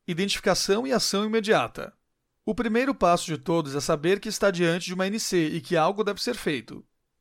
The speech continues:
Para isto, existem diferentes tipos de situações para serem analisadas.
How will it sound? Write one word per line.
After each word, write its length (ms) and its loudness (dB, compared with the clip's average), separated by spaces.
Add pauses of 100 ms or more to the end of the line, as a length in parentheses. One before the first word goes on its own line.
(120)
Para 300 4
isto, 480 -2
existem 380 -2
diferentes 580 -2
tipos 320 -2
de 80 -8
situações 540 0
para 180 -2
serem 240 2
analisadas. 800 -4